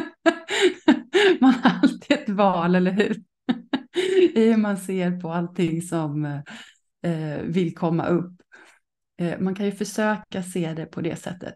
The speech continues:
Men det fina är ju att vi har ju i den här transformationen en möjlighet att se på saker med nytt ljus. Att när de här jobbiga sakerna vill komma upp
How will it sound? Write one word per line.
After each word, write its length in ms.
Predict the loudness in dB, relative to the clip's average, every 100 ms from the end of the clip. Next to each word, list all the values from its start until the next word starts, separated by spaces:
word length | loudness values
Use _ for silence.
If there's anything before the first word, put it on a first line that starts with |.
| _
Men 460 | -2 0 2 2 0
det 80 |
fina 600 | -2 -4 -2 0 0 0
är 300 | 0 0 0
ju 100 | -2
att 180 | -2 -2
vi 180 | -2 -4
har 300 | -2 -4 -2
ju 140 | -2
i 160 | -2 -4
den 180 | -2 -2
här 240 | 0 -2
transformationen 1000 | -2 -2 -2 0 -4 -4 -4 -4 -2 0
en 120 | 0
möjlighet 920 | 0 -2 -4 -4 -4 -6 -6 -10 -12 -10
att 240 | -10 -12 _ _
se 280 | -14 -8 -6
på 180 | -6 -8
saker 440 | -4 -4 -4 -4
med 160 | -2 0
nytt 280 | 0 -4 -6
ljus. 600 | -4 -2 -4 -8 -18 -20 -20 -20 -20 -20 _
Att 320 | -6 -6 -6
när 400 | -4 0 0 0
de 140 | 2 2
här 100 | 2
jobbiga 340 | -2 -2 -4
sakerna 760 | -4 -8 -8 -4 -2 -2 -4 -10 _ -4
vill 180 | -4 -2
komma 280 | -2 -2
upp 400 | 0 -2 -2 _